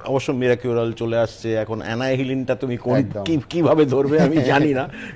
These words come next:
Speaker 1: কিন্তু হ্যাঁ, অবশ্যই,
Speaker 2: হ্যাঁ।
Speaker 1: অবশ্যই সেটা চলে আসছে, কিন্তু ফ্যান্টাসি এলিমেন্টটা একটু বেশি, যেহেতু নকুড় এসে যাচ্ছে,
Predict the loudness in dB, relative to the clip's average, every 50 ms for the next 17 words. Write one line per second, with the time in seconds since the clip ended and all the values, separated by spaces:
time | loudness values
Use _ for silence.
0 | -6 -2 -2 0 0 0 0 0 2 4 2 2 2 2 0 0 -2 -6 -14 -8
1 | -4 -4 -2 -2 -2 -2 -2 -6 -6 -6 -6 -6 -6 -6 -4 -6 -8 -6 -6 -4
2 | -4 -4 -4 -4 -4 -2 0 -2 -2 -2 -6 -6 -4 -4 -4 -6 -6 -8 -16 -20
3 | -18 -6 -2 -2 -2 0 0 -2 -2 0 2 0 2 0 0 -2 -4 -4 -4 -4
4 | -4 -2 -4 -2 0 -2 -2 -2 -4 -4 -2 -2 -2 -2 -2 -4 -6 -4 -2 -2
5 | -2 -2 0 2 2 2 0 0 -4 -4 -4 -6 -10 -14 -18 -18